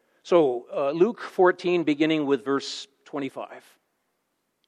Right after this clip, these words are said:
Now large crowds were traveling with him, and he turned and said to them, Whoever comes to me and does not hate father and mother, wife and children,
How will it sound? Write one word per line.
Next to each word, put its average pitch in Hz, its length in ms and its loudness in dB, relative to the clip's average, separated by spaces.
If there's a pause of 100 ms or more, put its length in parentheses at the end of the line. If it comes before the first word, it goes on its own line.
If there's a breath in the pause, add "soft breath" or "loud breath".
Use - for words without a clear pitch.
(1200)
Now 190 140 6
large 247 340 6
crowds 175 540 6
were 156 260 4
traveling 180 540 4
with 139 160 4
him, 151 220 0
and 175 80 2
he 160 80 0
turned 294 360 -2
and 156 140 2
said 233 240 4
to 269 100 -2
them, 147 240 2
Whoever 185 420 6
comes 190 360 2
to 202 140 -4
me 185 500 2
and 151 180 -2
does 147 220 2
not 151 280 2
hate 147 260 -2
father 175 540 6
and 160 200 0
mother, 156 480 4 (1300)
wife 175 440 6
and 175 160 -2
children, 233 680 2